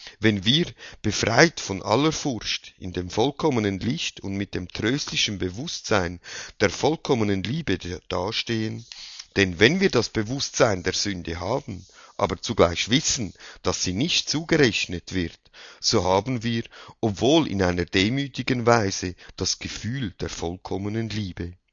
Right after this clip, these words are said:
Und wenn zugleich das Bewusstsein der Autorität und der Regierung Gottes in der Seele völlig vorhanden ist, so beurteilt diese selbst alles so,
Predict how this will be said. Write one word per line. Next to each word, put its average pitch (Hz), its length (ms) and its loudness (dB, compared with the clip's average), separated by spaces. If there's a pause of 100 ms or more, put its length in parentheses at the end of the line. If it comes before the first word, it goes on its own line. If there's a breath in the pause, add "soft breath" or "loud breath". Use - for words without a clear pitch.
(360)
Und 101 180 -4
wenn 95 220 4
zugleich 160 600 6 (280 loud breath)
das - 160 0
Bewusstsein 110 800 2
der 92 260 2
Autorität 92 840 0
und 90 200 -8
der 87 100 -2
Regierung 95 580 -4
Gottes - 480 -2
in 95 160 -8
der 87 120 0
Seele 120 460 2 (320 loud breath)
völlig 151 400 2
vorhanden 107 600 -2
ist, - 380 -8 (280 loud breath)
so - 200 -4
beurteilt 113 720 2
diese 90 240 -4
selbst - 480 4
alles 90 380 0
so, 92 280 -6